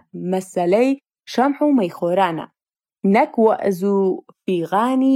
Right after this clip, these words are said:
بولبولان. چونکە نیشانەی ئاگای و بێداری، نیشانەی گەیشتن بە عشق سکوت و بێدەنگیە. نیشانەی گەیشتن بە باڵایی بریتیا لە ئارامی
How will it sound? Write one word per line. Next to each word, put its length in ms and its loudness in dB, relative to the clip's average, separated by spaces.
بولبولان. 560 0
چونکە 340 0
نیشانەی 680 -2
ئاگای 420 2
و 120 0
بێداری، 540 2
نیشانەی 540 0
گەیشتن 440 -2
بە 140 2
عشق 240 -12
سکوت 360 -6
و 120 4
بێدەنگیە. 520 -2
نیشانەی 520 0
گەیشتن 440 0
بە 140 4
باڵایی 440 0
بریتیا 500 2
لە 120 2
ئارامی 420 -2